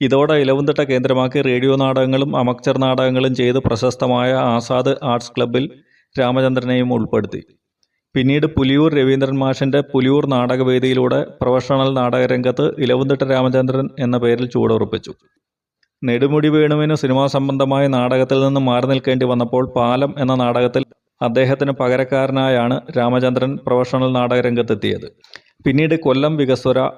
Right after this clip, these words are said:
തിരുവനന്തപുരം രചന തുടങ്ങിയ പ്രൊഫഷണൽ നാടകവേദികളിലും ശ്രദ്ധിക്കപ്പെട്ടു. മഹാനടനായ കൊട്ടാരക്കര ശ്രീധരൻ നായർക്കൊപ്പം കൊല്ലം സരിത എന്ന സമിതിയിൽ എത്തിയത് മറ്റൊരു വഴിത്തിരിവായി.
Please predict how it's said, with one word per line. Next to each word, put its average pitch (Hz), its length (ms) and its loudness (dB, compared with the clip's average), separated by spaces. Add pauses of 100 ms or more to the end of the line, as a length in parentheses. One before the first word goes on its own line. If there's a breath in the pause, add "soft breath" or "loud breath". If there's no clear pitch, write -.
തിരുവനന്തപുരം 135 580 0
രചന 127 340 0
തുടങ്ങിയ 127 400 0
പ്രൊഫഷണൽ 123 420 0
നാടകവേദികളിലും 123 840 0 (140)
ശ്രദ്ധിക്കപ്പെട്ടു. 110 640 -2 (640 soft breath)
മഹാനടനായ 139 720 0
കൊട്ടാരക്കര 135 580 0
ശ്രീധരൻ 127 440 -2
നായർക്കൊപ്പം 131 600 0
കൊല്ലം 127 380 0
സരിത 127 340 0
എന്ന 131 240 0
സമിതിയിൽ 123 420 0
എത്തിയത് 120 340 0
മറ്റൊരു 127 360 0
വഴിത്തിരിവായി. 107 640 -2